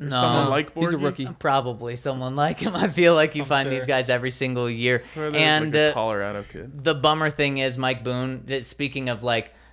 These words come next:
Speaker 2: the opposite of Borgie, I mean, a guy that's built, a guy that, uh, has everything you're looking for, the
Speaker 3: Mm-hmm.
Speaker 2: speed, the physicality,
Speaker 3: Mm-hmm.
Speaker 2: the receiving abilities. He's also gonna have to jump him. It's, it's not gonna happen, but it is cool to get him here, and, uh,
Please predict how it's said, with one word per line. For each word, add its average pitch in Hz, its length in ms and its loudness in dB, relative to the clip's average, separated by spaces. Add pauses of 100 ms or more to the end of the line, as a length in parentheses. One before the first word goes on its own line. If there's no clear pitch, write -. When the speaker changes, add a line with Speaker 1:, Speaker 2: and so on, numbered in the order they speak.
(460)
Speaker 2:
the 127 280 -4
opposite 160 720 0
of 160 140 -8
Borgie, 165 400 0
I - 40 -4
mean, 120 340 -6 (100)
a - 20 -18
guy 117 220 2
that's 107 160 -8
built, 117 500 0 (260)
a 127 120 -4
guy 113 280 0
that, 113 280 -4
uh, 127 100 -2 (120)
has 120 320 2
everything 143 540 -2
you're 143 120 -4
looking 139 300 -4
for, 143 320 0
the 131 100 -4
Speaker 3:
Mm-hmm. 127 60 -4
Speaker 2:
speed, 131 580 -4
the 117 80 -10
physicality, 123 760 -2
Speaker 3:
Mm-hmm. 123 80 -4
Speaker 2:
the 127 80 -6
receiving 139 540 -6
abilities. 139 540 -2 (200)
He's 156 140 -6
also 165 180 0
gonna 139 160 -4
have 127 160 -2
to 120 60 -10
jump 107 280 -8
him. 139 480 -6
It's, - 300 -16 (240)
it's 135 200 -8
not 147 220 -2
gonna 127 160 -8
happen, 139 500 -6
but 254 300 6
it 190 140 -2
is 208 180 2
cool 202 180 0
to 175 60 -10
get 175 160 -2
him 175 100 -8
here, 170 260 -2
and, 135 380 -2
uh, 135 180 2